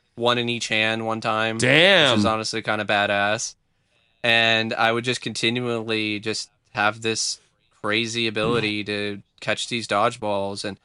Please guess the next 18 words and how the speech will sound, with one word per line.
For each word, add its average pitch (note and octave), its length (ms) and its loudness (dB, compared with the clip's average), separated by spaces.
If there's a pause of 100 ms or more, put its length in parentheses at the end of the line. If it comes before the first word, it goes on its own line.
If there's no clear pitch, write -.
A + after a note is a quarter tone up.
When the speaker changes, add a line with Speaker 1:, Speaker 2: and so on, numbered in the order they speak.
(260)
Speaker 1:
I A#2+ 120 2
would A#2 200 0
irritate B2+ 540 2
the A#2 80 -4
fuck A#2+ 480 0
out A#2 240 4
of A2+ 220 -2
this A#2 180 0
senior A#2 500 0
football A2+ 440 2
player A#2 400 0
named G#2 240 -4
Rob. G#2+ 420 2
He A#2 140 -4
would A2+ 120 -4
just A2+ 220 -4
be, A2+ 140 -2
like, G#2+ 280 0